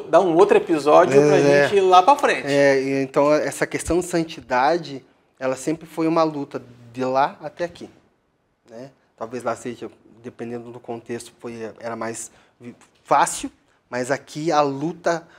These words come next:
Speaker 2: as lutas começaram a ser maiores, no sentido de, de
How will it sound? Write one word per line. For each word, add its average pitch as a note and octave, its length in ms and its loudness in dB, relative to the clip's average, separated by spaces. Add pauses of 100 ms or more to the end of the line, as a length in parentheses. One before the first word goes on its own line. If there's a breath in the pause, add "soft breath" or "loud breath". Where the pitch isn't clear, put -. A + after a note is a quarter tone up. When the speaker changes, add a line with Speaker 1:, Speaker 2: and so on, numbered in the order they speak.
(100)
Speaker 2:
as A#2+ 160 -6
lutas C#3 260 -10
começaram D3+ 300 -2
a C3+ 40 -10
ser - 120 -10
maiores, C#3+ 560 2
no C3 120 -8
sentido C3 540 -12
de, C#3+ 320 -10 (400 soft breath)
de C3 720 -4